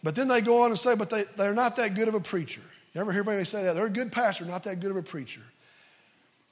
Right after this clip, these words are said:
Let me tell you, that person is missing out. Because first and foremost is, is the ministry of prayer and the ministry of the Word of God.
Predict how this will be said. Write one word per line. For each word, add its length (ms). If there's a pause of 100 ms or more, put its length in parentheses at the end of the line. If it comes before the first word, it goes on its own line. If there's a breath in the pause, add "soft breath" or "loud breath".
(520)
Let 140
me 80
tell 200
you, 140 (1600 soft breath)
that 240
person 360
is 140
missing 380
out. 180 (1400 soft breath)
Because 320
first 480
and 100
foremost 920 (640 soft breath)
is, 200 (160)
is 140
the 80
ministry 520
of 100
prayer 480
and 100
the 60
ministry 480
of 100
the 100
Word 380
of 240
God. 320